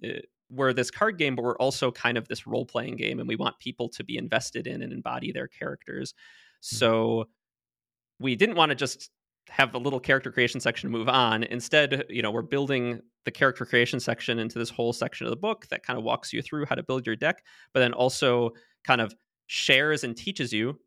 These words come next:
Speaker 1: about all of the different options and what they mean for your character. So we have, you know, a-, anybody who's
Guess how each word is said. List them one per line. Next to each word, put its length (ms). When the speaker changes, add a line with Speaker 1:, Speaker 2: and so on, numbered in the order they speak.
Speaker 1:
about 460
all 220
of 100
the 80
different 600
options 440
and 120
what 160
they 100
mean 280
for 120
your 140
character. 640
So 160
we 160
have, 540
you 100
know, 140
a-, 260
anybody 320
who's 320